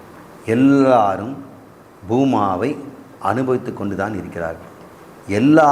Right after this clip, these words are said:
அனுபவமும் பூமா தான் என்று தெரிந்துக்கணும். அப்போ அனுபவத்தில் பூமா இருந்தும், அனுபவத்தில் அந்த ஆனந்தமான ஆத்மா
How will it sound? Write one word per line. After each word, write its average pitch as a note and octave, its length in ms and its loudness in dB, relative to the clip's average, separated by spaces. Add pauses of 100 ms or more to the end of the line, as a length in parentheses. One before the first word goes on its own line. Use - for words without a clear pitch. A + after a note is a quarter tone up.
(180)
அனுபவமும் B2+ 560 -2 (160)
பூமா D3 320 2
தான் F#2 240 -6 (1000)
என்று G#2+ 220 -8 (100)
தெரிந்துக்கணும். G2 460 -6 (580)
அப்போ G2 220 -8 (160)
அனுபவத்தில் E3 680 2
பூமா C3+ 240 0 (160)
இருந்தும், G2+ 400 -4 (800)
அனுபவத்தில் D#3+ 680 0
அந்த A#2+ 300 -4
ஆனந்தமான C3+ 720 0 (800)
ஆத்மா C3+ 400 -4